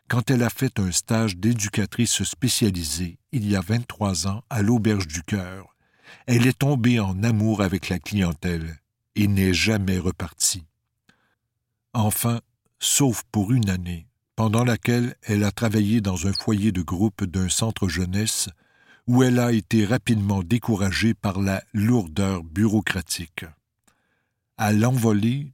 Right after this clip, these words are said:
tout est possible, tu n'es pas régi par un système, poursuit la gestionnaire. Les intervenants ont une bonne idée, on la réalise,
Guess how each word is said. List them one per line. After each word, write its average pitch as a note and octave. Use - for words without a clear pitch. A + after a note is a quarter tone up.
tout -
est F#2+
possible, G2
tu -
n'es C3
pas C3
régi A2
par F#2+
un F#2
système, G2
poursuit C3+
la F#2+
gestionnaire. F2+
Les A2
intervenants B2+
ont A2+
une A#2
bonne G#2
idée, F2+
on A2
la G2+
réalise, F#2+